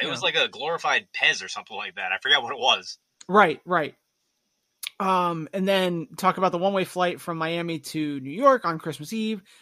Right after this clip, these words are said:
Speaker 2: That's eighteen hundred dollars, which you add all the different people. Uh, so that's thirty-one hundred dollars to get them home, to get them to New York from Miami on Christmas Eve. Um, then you start talking about all the damage he caused, which that's just,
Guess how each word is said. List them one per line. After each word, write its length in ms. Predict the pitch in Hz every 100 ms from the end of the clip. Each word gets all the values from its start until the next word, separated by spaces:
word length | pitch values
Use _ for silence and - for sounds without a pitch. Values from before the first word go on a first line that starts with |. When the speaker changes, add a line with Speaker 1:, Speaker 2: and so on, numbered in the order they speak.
| 131
Speaker 2:
That's 120 | 156
eighteen 280 | 180 - 185
hundred 220 | 165 170
dollars, 580 | 165 165 160 160 151 -
which 180 | 156 -
you 80 | 151
add 200 | 165 165
all 180 | 165 160
the 140 | 160
different 260 | 156 143 139
people. 540 | 180 165 170 165 151 _ _ _ _ -
Uh, 540 | 156 151 147 139 135 131
so 140 | 170
that's 180 | 170 -
thirty-one 380 | 202 202 190 170
hundred 160 | 170
dollars 380 | 160 135 - -
to 80 | 143
get 120 | 151
them 140 | 151 135
home, 300 | 151 143 - -
to 100 | 156
get 160 | 156
them 140 | 165 147
to 100 | 151
New 120 | 139
York 200 | 113 _ _ _ _ _ _
from 160 | - 147
Miami 380 | 135 87 - -
on 140 | 156
Christmas 320 | 135 135 127 123
Eve. 140 | - _ _ _ - - - -
Um, 320 | 160 160 151
then 120 | 175 208
you 60 |
start 220 | 185 208 202
talking 220 | 190 180
about 160 | 170
all 120 | 151 165
the 80 | 156
damage 360 | 175 185 185
he 80 | 180
caused, 720 | - 175 175 175 170 151 - _ _ _ -
which 680 | 151 151 143 - - - -
that's 200 | 156 143
just, 300 | 147 -